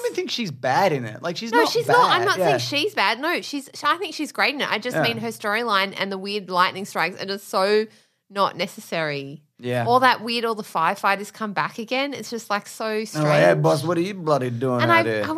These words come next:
Speaker 2: I was like, "What was he trying to do with the film?" That's what I don't quite understand. 'Cause
Speaker 1: Yeah.
Speaker 2: I get, like, the idea of the fire, because of what everyone's been through over the last few years, the fire being a central part of, like, the whole action sequence,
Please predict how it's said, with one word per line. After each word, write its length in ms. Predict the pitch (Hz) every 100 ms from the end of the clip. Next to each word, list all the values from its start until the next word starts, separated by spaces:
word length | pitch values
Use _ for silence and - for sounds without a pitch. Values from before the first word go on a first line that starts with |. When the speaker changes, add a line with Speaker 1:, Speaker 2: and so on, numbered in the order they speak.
| -
Speaker 2:
I 40 |
was 100 | 311
like, 160 | 370 370
"What 220 | 349 349
was 160 | 359 339
he 100 | 392
trying 280 | - 330 330
to 80 |
do 360 | 269 202 214 294
with 160 | 349 311
the 100 | 202
film?" 300 | - 240 202
That's 200 | - -
what 80 | 247
I 160 | -
don't 160 | 208 226
quite 200 | 220 208
understand. 720 | 190 185 - 190 185 151 151
'Cause 140 | 226
Speaker 1:
Yeah. 80 | 233
Speaker 2:
I 100 | 247
get, 400 | 247 - 285 -
like, 200 | - 262
the 120 | 285 240
idea 560 | 269 294 294 294 262
of 100 | 202
the 80 | 202
fire, 760 | - - 180 196 190 139 147 226
because 320 | 240 - 254
of 120 | 285 277
what 120 | 226
everyone's 360 | 202 185 185
been 280 | - 165 202
through 180 | 208 165
over 120 | 151
the 60 | 151
last 200 | 147 151
few 80 | -
years, 240 | 143 151 - _ _ _ _
the 120 | 240
fire 480 | 240 240 226 269 294
being 300 | 240 214 196
a 60 | 175
central 480 | - 196 196 - 170
part 440 | - 156 160 147 -
of, 240 | 151 151 143
like, 260 | 127 -
the 60 | 151
whole 360 | - 156 151 -
action 500 | 151 147 - 139 135
sequence, 920 | 147 - 196 208 - 113 185 - -